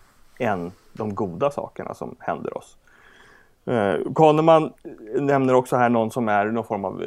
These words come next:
eh, äktenskapsrådgivarexpert. Någon internationellt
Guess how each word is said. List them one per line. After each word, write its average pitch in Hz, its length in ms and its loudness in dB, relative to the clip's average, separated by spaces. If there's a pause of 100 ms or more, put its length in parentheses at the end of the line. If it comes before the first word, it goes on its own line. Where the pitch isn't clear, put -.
(300)
eh, - 560 -8
äktenskapsrådgivarexpert. 104 2500 -4
Någon 123 480 -6
internationellt 123 680 -4